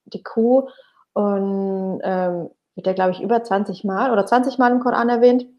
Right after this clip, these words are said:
Ähm, und be-, wird ja auch einem, eine gewisse Individualität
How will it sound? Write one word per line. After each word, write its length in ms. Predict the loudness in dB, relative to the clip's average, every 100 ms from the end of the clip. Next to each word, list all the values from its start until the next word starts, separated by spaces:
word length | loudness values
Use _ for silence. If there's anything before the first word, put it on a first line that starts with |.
| _ _ _ _ _ _ _ 0
Ähm, 500 | 2 2 0 -2 -6 _ _ 0
und 360 | 2 2 0 -14 -16
be-, 400 | -4 -4 -4 -12
wird 220 | 2 4
ja 160 | 4 2
auch 60 | 2
einem, 320 | -2 -4 -6 _ _ _ -10
eine 100 | -2
gewisse 260 | 2 2
Individualität 840 | 2 2 4 2 0 2 4 4